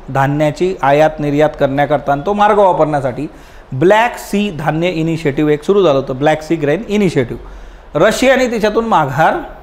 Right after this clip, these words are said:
घेतली. ओके, युक्रेनची खूप इच्छा आहे की आम्हाला इथून गोष्टी डील करायच्या, पण रशिया म्हटला नाही करायचं.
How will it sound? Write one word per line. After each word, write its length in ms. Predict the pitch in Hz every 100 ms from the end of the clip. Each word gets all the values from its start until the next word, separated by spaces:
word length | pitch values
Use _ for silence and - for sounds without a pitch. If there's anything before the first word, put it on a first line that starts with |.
| -
घेतली. 260 | 123 131 110 - - - - - -
ओके, 220 | 175 202
युक्रेनची 560 | 139 165 185 214 220 226
खूप 160 | 226 226
इच्छा 260 | - 196
आहे 120 | 165
की 100 | 147
आम्हाला 260 | 170 165 160
इथून 280 | 156 156 156
गोष्टी 220 | 147 151
डील 200 | 147 180
करायच्या, 360 | 170 139 120 143
पण 160 | 190
रशिया 240 | 202 202 202
म्हटला 240 | 156 185
नाही 160 | 185 143
करायचं. 400 | 127 107 104